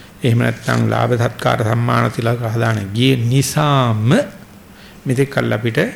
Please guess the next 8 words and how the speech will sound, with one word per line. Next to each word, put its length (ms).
අභාවය 560
දැක 240
ගන්න 260
බැරි 200
වුණා. 220
ඒ 200
තාක්කල් 540
අපි 240